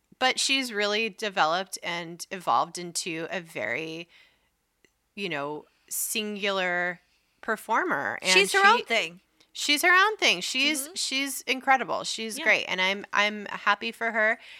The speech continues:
Speaker 1: And I'm glad, uh, she's, like, doing her first full-length movie. Like, this is very exciting for her. So,
Speaker 2: Yeah.
Speaker 1: God bless Lady Gaga.
Speaker 2: Gaga bless.
Speaker 1: Gaga bless.
Speaker 2: Um,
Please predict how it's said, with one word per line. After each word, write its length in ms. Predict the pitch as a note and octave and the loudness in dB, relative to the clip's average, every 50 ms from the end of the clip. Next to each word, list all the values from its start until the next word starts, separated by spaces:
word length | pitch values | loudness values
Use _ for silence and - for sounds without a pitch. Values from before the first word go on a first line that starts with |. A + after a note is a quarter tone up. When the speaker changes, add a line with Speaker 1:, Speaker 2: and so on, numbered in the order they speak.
| - _ | -20 _
Speaker 1:
And 140 | - F#3+ F#3 | -6 -4 -4
I'm 140 | F3 F3 F3 | -4 -4 -4
glad, 500 | - G3+ F#3 F3 F3+ F3+ F#3 F#3 F#3 - | -2 2 4 4 4 4 2 0 -2 -4
uh, 280 | - E3+ D#3+ D#3+ D#3 - | -2 0 0 0 0 -2
she's, 320 | - - - G3 E3+ - | -6 -8 -8 -8 -4 -2
like, 320 | F3+ E3+ E3 - F#3+ - | -2 -2 -2 -6 -12 -10
doing 240 | - G3 F3+ F3 F3 | -6 -4 -4 -4 -4
her 120 | F3 E3+ D#3+ | -4 -6 -6
first 440 | - F3 E3+ E3 - - - - - _ _ | -4 -6 -4 -4 -6 -8 -8 -12 -16 _ _
full-length 1120 | _ _ - - - - F3 E3 E3 E3 E3 E3 E3 E3+ - - - F3+ F3 E3+ E3 - _ | _ _ -20 -20 -12 -8 -6 -4 -4 -4 -4 -4 -4 -6 -8 -10 -10 -8 -8 -8 -8 -10 _
movie. 500 | - D#3+ D#3 E3 F#3 A#3+ C#4 D4+ E4 F4 - - - - - _ _ | -12 -12 -10 -8 -4 -2 0 0 0 -2 -8 -16 -20 -20 -20 _ _
Like, 120 | E3+ E3 | -10 -8
this 180 | D#3+ E3+ E3+ E3 | -8 -10 -10 -10
is 140 | F3 E3 E3 | -10 -8 -4
very 180 | E3+ E3 D#3 | -2 -2 -2
exciting 540 | D3 D3 - - - D#3 E3+ F3+ G#3+ A3+ A3+ | -2 -4 -6 -2 0 0 0 -2 -6 -10 -10
for 140 | - - A#3+ | -8 -8 -6
her. 260 | A#3+ B3+ B3+ C4 C4+ | -4 -2 -2 -4 -4
So, 200 | B3+ - - - | -6 -6 -2 0
Speaker 2:
Yeah. 260 | F#3+ F3+ E3+ E3+ E3+ F3 F3+ - _ _ - _ | 2 2 2 0 -2 -4 -8 -14 _ _ -20 _
Speaker 1:
God 220 | _ - A3+ A#3+ A#3 | _ 2 2 2 2
bless 260 | B3+ B3+ B3+ - - | -2 -4 -4 -4 -6
Lady 180 | C4 C4 C4 B3+ | -6 -8 -8 -6
Gaga. 460 | B3 B3+ C4 B3 G#3 D#3 D3+ D#3+ E3+ _ _ - - - - - - - _ _ G#3 | -4 -4 -4 -2 -2 -2 -2 -4 -8 _ _ -20 -20 -20 -20 -20 -20 -20 _ _ 0
Speaker 2:
Gaga 300 | - A#3 G#3 G3+ G#3+ A3 | 2 4 4 4 2 -2
bless. 600 | G3 G3+ G3 C#3+ A2 E3+ - - - - - - - - - _ _ _ | -2 -2 -2 -4 -4 -4 -8 -12 -12 -14 -16 -16 -18 -20 -20 _ _ _
Speaker 1:
Gaga 260 | - G3 F#3 F#3+ G#3+ | 6 6 6 6 2
bless. 560 | A#3+ A#3 A3+ F3 C3 D3 F3+ - - - - - - - - - - - _ _ - | 2 4 4 6 6 4 2 0 -4 -6 -8 -10 -12 -14 -16 -16 -18 -20 _ _ 0
Speaker 2:
Um, 760 | - G#3+ G#3+ G#3+ G3+ G3+ G3+ G3 G3 G3 F#3+ F#3+ F#3+ F#3+ G3+ | 2 4 4 4 2 2 0 -2 -4 -6 -10 -14 -16 -18 -20